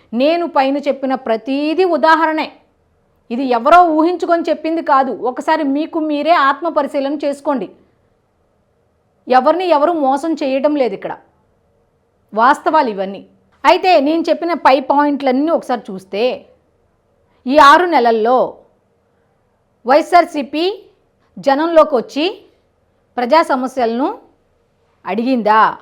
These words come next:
ఇక్కడ ఎవరు ఫెయిల్ అయ్యారు, ఎవరు సక్సెస్ అయ్యారు? నెక్స్ట్ మరి ఇదే ఆరు నెలల్లో కూటమి వాళ్ళు వాళ్ళకు సాధ్యమైనంత మేర అన్నీ అని కాకుండా కొన్ని అయినా చేసుకుంటూ వస్తున్నారా లేదా అనేది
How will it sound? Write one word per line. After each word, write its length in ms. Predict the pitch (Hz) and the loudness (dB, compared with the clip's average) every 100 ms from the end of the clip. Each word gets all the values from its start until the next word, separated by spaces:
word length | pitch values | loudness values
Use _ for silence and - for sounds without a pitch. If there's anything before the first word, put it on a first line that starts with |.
| _ _ _ _ _ _ - 196 | _ _ _ _ _ _ -20 -8
ఇక్కడ 140 | 240 208 | -4 -4
ఎవరు 160 | 214 240 247 | -4 -6 -4
ఫెయిల్ 200 | 220 202 | -4 -4
అయ్యారు, 260 | 185 185 214 202 | -6 -6 -6 -8
ఎవరు 180 | 165 190 190 | -10 -12 -16
సక్సెస్ 320 | 170 - 175 160 | -20 -20 -18 -16
అయ్యారు? 260 | 160 - _ _ _ _ _ _ _ _ _ _ - 226 | -16 -18 _ _ _ _ _ _ _ _ _ _ -12 -12
నెక్స్ట్ 280 | 220 - - _ _ _ 226 | -12 -18 -20 _ _ _ -4
మరి 160 | 269 240 | -2 -2
ఇదే 140 | 208 294 262 | -4 0 2
ఆరు 140 | 233 220 | 0 -6
నెలల్లో 380 | 190 170 170 190 175 - 254 | -10 -10 -6 -6 -8 -10 -4
కూటమి 360 | 277 285 262 214 | -2 -2 -4 -4
వాళ్ళు 300 | 185 185 196 180 - _ _ _ | -4 -4 -8 -10 -14 _ _ _
వాళ్ళకు 420 | 208 233 254 262 - | -2 2 2 0 -4
సాధ్యమైనంత 800 | 233 208 185 226 233 208 196 190 180 | -4 -4 -6 -10 -10 -10 -12 -12 -12
మేర 180 | 180 175 190 170 - - 202 | -10 -6 -4 -6 -10 -10 -6
అన్నీ 220 | 240 285 226 | -4 -4 -4
అని 120 | 190 185 | -8 -8
కాకుండా 400 | 175 175 180 190 180 285 | -10 -10 -6 -6 -4 -4
కొన్ని 260 | 311 349 269 | -2 -2 -4
అయినా 240 | 196 202 226 190 - _ _ | -4 -6 -6 -6 -10 _ _
చేసుకుంటూ 500 | 247 262 - 220 220 269 | -4 -4 -6 -10 -6 -6
వస్తున్నారా 540 | 190 - 196 180 180 247 180 | -6 -10 -12 -8 -6 -6 -6
లేదా 300 | 170 175 175 - _ _ - | -10 -10 -10 -12 _ _ -14
అనేది 300 | 208 240 226 | -8 -6 -6